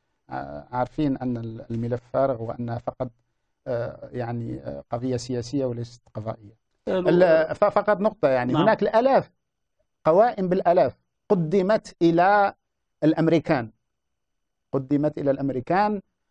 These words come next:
Speaker 1: بتهمة الإرهاب وبتهمة العلاقة مع القاعدة، وهذه موجودة، أي واحد يمكن
Speaker 2: نعم.
Speaker 1: ي-، ي-، يطلع عليها يعني على، على مستوى ال-، آه، القوائم، ما يسمى بالقوائم السوداء.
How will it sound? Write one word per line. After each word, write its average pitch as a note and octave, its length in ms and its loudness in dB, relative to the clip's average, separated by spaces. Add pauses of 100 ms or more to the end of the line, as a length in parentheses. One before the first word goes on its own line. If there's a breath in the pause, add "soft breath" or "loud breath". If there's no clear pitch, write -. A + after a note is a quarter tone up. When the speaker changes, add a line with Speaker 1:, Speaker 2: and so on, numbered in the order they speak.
(220)
Speaker 1:
بتهمة D#3+ 480 2
الإرهاب D3+ 540 2 (1000)
وبتهمة F#3 680 2
العلاقة F3+ 500 4
مع D#3 220 2
القاعدة، D3 640 2 (540)
وهذه A3 180 4
موجودة، A3 540 4
أي G3 140 4
واحد G3 360 4
يمكن E3 500 -4 (200)
Speaker 2:
نعم. D#3+ 220 -8
Speaker 1:
ي-، - 20 -2
ي-، D#3+ 280 -2
يطلع D#3 280 2
عليها C#3 320 2
يعني A#2+ 280 0
على، B2 340 -2 (100)
على C3 540 -6 (220)
مستوى B2 400 -6
ال-، A#2 320 -8 (800)
آه، C2+ 200 -10
القوائم، B2+ 500 0 (120)
ما C3 120 -4
يسمى B2 320 -6
بالقوائم A#2+ 480 -10
السوداء. A2+ 420 -12